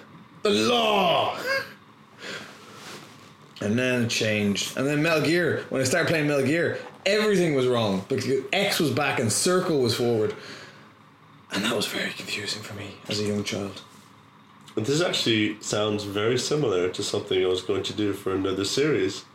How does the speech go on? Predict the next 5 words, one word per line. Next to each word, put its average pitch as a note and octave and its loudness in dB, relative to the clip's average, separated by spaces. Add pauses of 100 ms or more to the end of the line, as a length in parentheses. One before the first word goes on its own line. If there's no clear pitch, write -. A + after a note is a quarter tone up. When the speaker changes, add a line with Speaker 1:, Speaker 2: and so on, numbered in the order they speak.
(760)
Speaker 2:
which G#2 -4
is G#2+ 0
not A2 -2
Tidbit A2 0
Timeline, B2 0